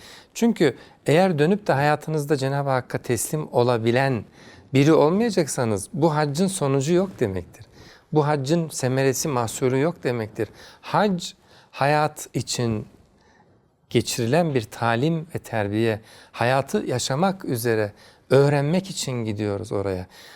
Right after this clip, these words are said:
Öyle bir ha-, öğreneceğiz ki safadan, tavaftan, ibadetlerimizden. "Ya Rabbi, başıma sıkıntı getirsen de, beni bir şeyle iptila etsen de",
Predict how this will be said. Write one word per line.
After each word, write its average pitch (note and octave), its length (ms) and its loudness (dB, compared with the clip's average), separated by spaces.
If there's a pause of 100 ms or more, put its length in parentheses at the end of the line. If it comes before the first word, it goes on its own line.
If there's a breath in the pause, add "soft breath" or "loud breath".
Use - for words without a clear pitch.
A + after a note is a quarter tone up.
(200 loud breath)
Öyle F#3+ 300 6
bir F3 80 2
ha-, - 180 -6 (240)
öğreneceğiz C#3+ 760 2
ki - 140 -8
safadan, A#2 760 -2 (380 loud breath)
tavaftan, A#2 760 0 (140)
ibadetlerimizden. A2 1080 -2 (400 loud breath)
"Ya D3+ 200 4
Rabbi, A#2 380 0 (460 loud breath)
başıma E3 340 0
sıkıntı D3+ 440 -6
getirsen C3+ 640 -4
de, G#2+ 180 -4
beni C#3+ 300 0
bir C3+ 80 -4
şeyle C3+ 340 -4
iptila A#2+ 440 -6
etsen A#2+ 500 -4
de", C#3 160 2